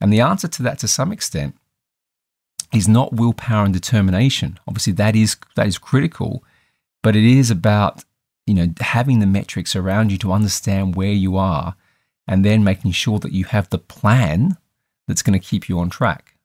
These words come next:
So I, I've seen this happen recently. We've had covid nineteen, people's plans have been totally and utterly kicked out of the, out of the, out of the water, you know, out of, out of kilter, whatever you wanna call it.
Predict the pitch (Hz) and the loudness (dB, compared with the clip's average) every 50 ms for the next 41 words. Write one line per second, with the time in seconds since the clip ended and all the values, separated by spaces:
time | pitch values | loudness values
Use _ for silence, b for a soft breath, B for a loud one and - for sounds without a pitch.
0 | _ - - 104 95 104 123 139 - - 143 135 - - - 123 110 98 - - | _ -6 -2 0 2 2 2 2 0 0 -2 -2 -4 -2 -2 -2 -2 -2 -4 -6
1 | 107 - - 95 92 110 127 131 - - - - 80 80 - - 90 82 - - | -8 -6 -4 -4 -2 -2 -2 -2 -2 -4 -8 -8 -8 -8 -6 -6 -8 -6 -4 -2
2 | 120 120 110 110 98 98 95 92 92 92 - 107 104 107 110 110 b b b b | -2 -2 -2 -2 -2 -2 -2 -4 -4 -4 -4 -2 -2 -2 -2 -4 b b b b
3 | b b b b b _ - - 139 135 - 226 214 - - - - 120 113 113 | b b b b b _ -2 0 0 0 2 0 -2 -2 -4 -2 0 2 2 2
4 | 110 110 107 95 95 85 - 95 90 - - - - - - 151 160 151 - - | 2 2 2 0 -2 -2 -2 -4 -4 -4 -6 -10 -8 -2 0 2 2 0 0 -2
5 | 107 101 98 98 95 90 - 104 98 85 - - - 139 - - 95 85 82 85 | -2 -2 0 -2 -4 -4 -6 -6 -6 -6 -6 -8 -12 -10 -6 -4 -4 -4 -4 -4
6 | 95 98 82 71 - 87 87 90 78 76 80 78 78 - b b b b b b | -6 -6 -8 -6 -6 -6 -6 -6 -6 -8 -8 -8 -8 -10 b b b b b b
7 | b b b _ _ - 110 95 80 92 90 95 117 127 139 147 147 151 143 143 | b b b _ _ -4 -2 -2 -2 -2 0 2 4 4 4 4 4 2 2 2
8 | 147 127 95 87 82 80 - 101 101 98 87 - - 110 104 98 - - - - | 0 -2 -2 -2 -2 -2 -2 -2 -2 -2 -4 -4 -4 -2 -2 -4 -4 -6 -4 0
9 | - 143 135 135 - - 135 113 110 117 123 120 113 104 98 95 - - - - | 2 2 2 2 0 0 0 2 2 2 2 2 2 0 0 -2 -4 -6 -4 0
10 | 120 123 151 160 127 92 - - - - | 0 2 2 2 2 0 -4 -6 -12 -20